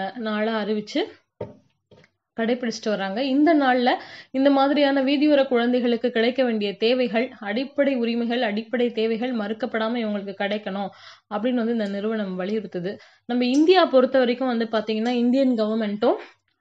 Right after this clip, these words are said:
சைல்ட் லைன் ஃபவுண்டேஷன் அப்படின்ற என் ஜி ஓவும் சேர்ந்து ஒரு ஹெல்ப்லைன் நம்பர் உருவாக்கியிருக்காங்க, ஒன் ஜீரோ நைன் எயிட். இந்த, இந்த நம்பரை தொடர்பு கொண்டீங்கன்னா, இந்த மாதிரி வீதியோர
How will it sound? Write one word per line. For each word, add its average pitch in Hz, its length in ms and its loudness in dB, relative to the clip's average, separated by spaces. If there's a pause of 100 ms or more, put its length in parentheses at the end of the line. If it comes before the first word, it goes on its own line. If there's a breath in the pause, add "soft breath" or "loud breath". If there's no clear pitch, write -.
(120)
சைல்ட் 285 300 4
லைன் 302 220 2
ஃபவுண்டேஷன் 233 600 -2
அப்படின்ற 208 440 -4
என் 196 140 -2
ஜி 233 180 0
ஓவும் 214 280 -2
சேர்ந்து 196 380 -6 (480 loud breath)
ஒரு 240 160 0
ஹெல்ப்லைன் 285 500 2
நம்பர் 233 320 0
உருவாக்கியிருக்காங்க, 208 680 -4 (100)
ஒன் 254 300 0
ஜீரோ 240 340 2
நைன் 190 320 -4
எயிட். 185 240 -4 (500 loud breath)
இந்த, 247 140 -2 (220)
இந்த 247 200 2
நம்பரை 262 300 2
தொடர்பு 233 320 2
கொண்டீங்கன்னா, 208 520 -2 (340)
இந்த 233 220 0
மாதிரி 247 280 2
வீதியோர 277 400 4